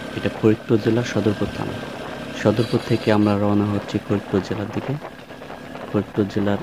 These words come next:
এই ভিডিওটি আপনাদেরকে ফরিদপুর মেইন টাউনের আজকে পুরা ফরিদপুর কোটপাড় জেলা প্রশাসকের কার্যালয় এবং,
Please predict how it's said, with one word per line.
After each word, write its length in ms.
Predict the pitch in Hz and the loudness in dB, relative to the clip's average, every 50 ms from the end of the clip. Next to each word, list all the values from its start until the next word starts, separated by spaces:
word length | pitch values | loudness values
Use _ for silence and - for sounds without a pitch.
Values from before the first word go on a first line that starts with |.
| - - | -4 -4
এই 140 | 104 98 101 110 117 120 - - - - - - - - - - - - - - | -4 -4 -4 -4 -8 -10 -10 -12 -12 -12 -12 -12 -12 -12 -12 -14 -14 -14 -10 -4
ভিডিওটি 480 | - 107 95 - 107 104 - - 127 131 147 - - - - - - - - - | -4 -2 2 4 4 4 4 2 -2 -2 -2 -4 -10 -12 -12 -12 -12 -12 -10 -8
আপনাদেরকে 540 | - - - 113 107 104 101 107 - - 110 | -4 4 6 6 6 6 4 2 0 2 0
ফরিদপুর 420 | 101 - 107 107 110 - - 120 107 | 2 4 4 4 4 4 2 4 4
মেইন 220 | 104 104 104 101 | 6 6 6 4
টাউনের 400 | 98 - 107 101 101 101 101 98 - | 2 2 2 2 4 4 2 0 0
আজকে 320 | 104 104 - - - - 101 98 98 92 - - - - - - - | -2 -4 -6 -4 -2 -2 -2 -2 -2 -6 -12 -12 -12 -12 -12 -12 -6
পুরা 320 | - - 110 101 107 104 104 104 104 104 - - - | 2 2 4 6 6 4 4 2 0 -4 -6 -10 -10
ফরিদপুর 380 | - - 110 101 - - - 101 | -8 -4 -4 -4 -4 0 -2 -2
কোটপাড় 500 | - - - 110 - - - 113 107 110 131 135 - 120 | 0 4 2 2 2 4 2 2 2 2 0 -4 -4 -2
জেলা 220 | - - 104 107 | -2 0 2 0
প্রশাসকের 560 | 95 - 113 - - 113 107 - 107 107 107 - - | 0 0 -4 -4 -4 -6 -6 -6 -4 -6 -6 -4 -2
কার্যালয় 500 | 107 107 104 - 113 110 117 113 117 123 - - - - | -2 -2 0 0 0 0 0 0 -2 -4 -6 -8 -4 -4
এবং, 180 | 98 104 101 | -2 0 0